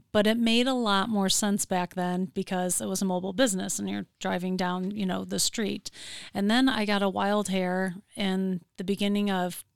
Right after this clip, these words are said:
twenty twenty-one to open my own storefront, leave my job I'd been doing for twenty some years, and, um, started with our first storefront. But what I wanted it to be and what it still is, is bringing different parts of Kansas City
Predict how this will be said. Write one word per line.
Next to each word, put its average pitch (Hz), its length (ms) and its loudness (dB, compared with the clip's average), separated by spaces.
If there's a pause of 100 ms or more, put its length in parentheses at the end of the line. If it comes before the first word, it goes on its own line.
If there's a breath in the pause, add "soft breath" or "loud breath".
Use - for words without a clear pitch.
(200)
twenty 202 300 -2
twenty-one 190 760 0
to 185 440 -2
open 196 300 0
my 185 180 0
own 185 140 0
storefront, 196 580 -4
leave 214 280 -2
my 208 180 2
job 196 320 2
I'd 190 140 0
been 190 160 -2
doing 196 260 -2
for 190 300 -4 (460 loud breath)
twenty 262 280 2
some 240 240 0
years, 202 500 0 (380 loud breath)
and, 196 640 2 (140)
um, 196 500 -2 (760)
started 202 440 0
with 196 160 -2
our 190 120 0
first - 360 0
storefront. 196 520 -4
But 208 240 2
what 269 300 4 (440 loud breath)
I 208 140 4
wanted 247 400 6
it 208 180 2
to 208 80 0
be 196 300 2
and 220 140 4
what 240 180 4
it 226 100 0
still 240 380 2
is, 190 340 2
is 208 280 0
bringing 247 380 4
different 226 340 2
parts 208 340 2
of 190 120 -4
Kansas 208 400 0
City 190 500 2